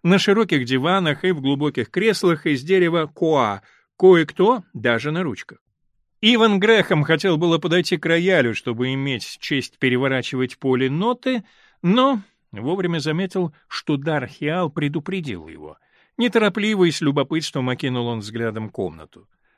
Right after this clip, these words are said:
Концертный рояль стоял на возвышении в самом дальнем ее конце. Низкая арка придавала ему вид сцены.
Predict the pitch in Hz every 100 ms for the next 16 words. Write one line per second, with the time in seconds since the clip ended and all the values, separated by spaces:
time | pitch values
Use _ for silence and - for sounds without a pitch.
0 | _ - 104 - 196 208 196 170 160 202
1 | 135 - 117 139 143 139 135 123 123 127
2 | 214 208 151 - - 190 196 175 151 123
3 | 151 143 139 135 127 120 127 110 - 87
4 | - _ _ _ _ - 226 269 - 139
5 | 120 117 - 160 143 113 107 139 196 175
6 | 135 131 170 - - 135 120 117 113